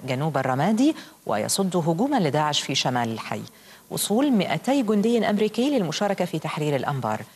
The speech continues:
بدء المشاورات الليبية في تونس، ومبعوث الأمم المتحدة مارتن كوبلر يدعو لتوقيع الاتفاق. نتابع من القبس الكويتية:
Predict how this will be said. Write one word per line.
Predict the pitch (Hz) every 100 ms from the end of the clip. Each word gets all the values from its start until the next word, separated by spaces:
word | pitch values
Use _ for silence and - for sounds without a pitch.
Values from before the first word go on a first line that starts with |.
| - - - -
بدء | 117 107
المشاورات | 110 - 123 120 135 -
الليبية | 127 127 185 214
في | 131 143
تونس، | - 262 156 -
ومبعوث | 131 117 117 135 147
الأمم | 131 147 127
المتحدة | 120 120 156 233 226 233
مارتن | 160 131 147
كوبلر | 151 190 175 226 269 - -
يدعو | 127 143 143 131
لتوقيع | 123 120 113 - 117
الاتفاق. | 107 117 196 175 107 - - - - - - - - - - - - - - - - - - - - - - -
نتابع | 254 254 269 220
من | 196
القبس | 190 - 285 269 -
الكويتية: | 220 - 175 170 127